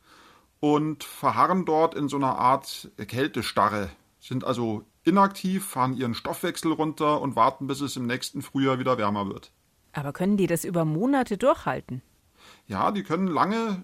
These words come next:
Speaker 1: so überdauern. Sie haben ja auch spezielle Vorkehrungen, um sich gegen die Minustemperaturen zu schützen. Sie haben einen ganzen Cocktail unterschiedlicher Substanzen im Blut, besondere Proteine, aber auch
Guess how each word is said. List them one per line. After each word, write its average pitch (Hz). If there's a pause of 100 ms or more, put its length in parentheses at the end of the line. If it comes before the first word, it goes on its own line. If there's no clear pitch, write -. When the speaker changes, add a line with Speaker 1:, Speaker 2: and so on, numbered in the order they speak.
Speaker 1:
so 170
überdauern. 156 (500)
Sie 135
haben 151
ja 160
auch 143
spezielle 143
Vorkehrungen, 214
um 139
sich 135
gegen 135
die 131
Minustemperaturen 160
zu 117
schützen. 226
Sie 131
haben 131
einen 123
ganzen 131
Cocktail 127
unterschiedlicher 143
Substanzen 156
im 156
Blut, 175 (680)
besondere 131
Proteine, 175
aber 120
auch 127